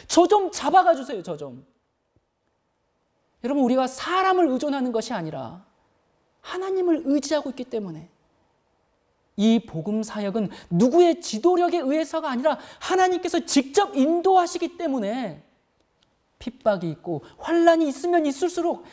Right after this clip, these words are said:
믿는 자들의 수는 늘어만 가는 것이 하나님의 섭리입니다. 이 진리가 들어가는 곳마다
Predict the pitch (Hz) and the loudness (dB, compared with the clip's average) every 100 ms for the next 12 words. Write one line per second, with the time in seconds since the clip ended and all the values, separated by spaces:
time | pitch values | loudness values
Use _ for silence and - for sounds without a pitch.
0 | - 175 175 202 220 240 226 214 190 196 | -10 -2 0 2 2 2 0 -2 -2 -8
1 | 196 208 196 151 185 277 277 277 269 233 | -10 -10 -8 -4 0 0 0 -2 -4 -4
2 | 226 220 240 - - 339 311 294 - 359 | -4 -6 -8 -10 -10 -8 -8 -8 -8 -6
3 | 320 269 - - _ _ _ _ _ _ | -6 -6 -10 -18 _ _ _ _ _ _
4 | _ _ _ _ _ _ _ _ _ _ | _ _ _ _ _ _ _ _ _ _
5 | _ 160 214 214 - 190 214 220 214 208 | _ -4 -4 -4 -6 -6 -6 -6 -8 -8
6 | 185 180 175 160 131 139 135 135 | -8 -8 -8 -10 -12 -14 -16 -18